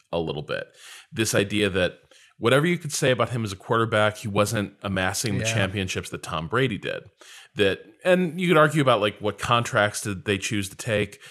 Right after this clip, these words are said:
Speaker 1: Uh, Rodgers certainly went the Manning route this year by signing, like,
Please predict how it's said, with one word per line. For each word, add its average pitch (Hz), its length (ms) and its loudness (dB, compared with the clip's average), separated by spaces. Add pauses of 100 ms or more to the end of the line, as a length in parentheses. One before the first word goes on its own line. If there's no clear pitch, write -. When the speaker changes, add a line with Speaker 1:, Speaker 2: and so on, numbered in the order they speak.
(260)
Speaker 1:
Uh, 92 320 4
Rodgers 104 360 4
certainly 104 280 -2
went 95 180 -2
the 98 60 -4
Manning 95 340 0
route 92 240 0
this 98 240 -6
year 98 160 2
by 85 200 -2
signing, 87 640 -4 (180)
like, 82 360 -6